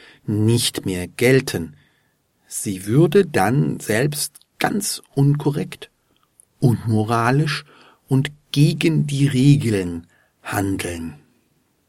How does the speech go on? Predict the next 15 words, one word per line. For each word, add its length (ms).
„Och, 340
sagen 580
wir, 360
ein 360
Huni 480
und 300
gut 360
is“, 460
antwortet 560
Herr 100
Kaczmarek. 880
Ein 360
Huni, 360
das 200
ist 380